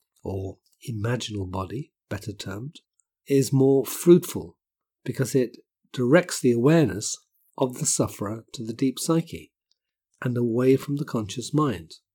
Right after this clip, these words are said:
It is important to encourage the expression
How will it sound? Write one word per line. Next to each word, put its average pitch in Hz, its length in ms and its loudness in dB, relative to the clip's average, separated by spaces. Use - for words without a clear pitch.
It 151 160 0
is 135 160 2
important 165 540 2
to 151 100 4
encourage 131 580 2
the 113 120 -2
expression 113 640 -4